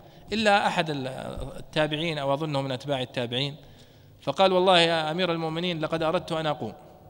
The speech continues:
يعني أنا ليس، يعني لا، ليس جلوسي احتقارا لك". قال: "والله لقد أردت أن أقوم فتذكرت قول الله تعالى: 'يوم يقوم الناس لرب العالمين،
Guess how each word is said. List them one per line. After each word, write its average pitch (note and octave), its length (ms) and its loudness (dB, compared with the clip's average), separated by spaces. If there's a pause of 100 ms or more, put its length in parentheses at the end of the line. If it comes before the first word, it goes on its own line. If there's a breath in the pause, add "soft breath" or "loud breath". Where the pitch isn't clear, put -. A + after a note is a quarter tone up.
(1120)
يعني A#2+ 300 -6
أنا D#3+ 180 -4
ليس، D#3+ 280 -4
يعني C3 480 -6
لا، D3+ 240 -4
ليس F3 240 -2
جلوسي E3+ 680 -2
احتقارا E3 460 -2
لك". D3 340 -4 (1120 soft breath)
قال: D#3+ 140 2
"والله G3 220 6
لقد F#3 260 2
أردت F#3+ 320 0
أن F3+ 160 0
أقوم G3 460 0 (160)
فتذكرت E3+ 580 -4
قول E3+ 240 0
الله E3 260 2
تعالى: D#3 540 0 (720 loud breath)
'يوم D#3+ 280 2
يقوم D3 420 -2
الناس C#3+ 440 -4
لرب C#3 480 -6
العالمين، A2+ 420 -4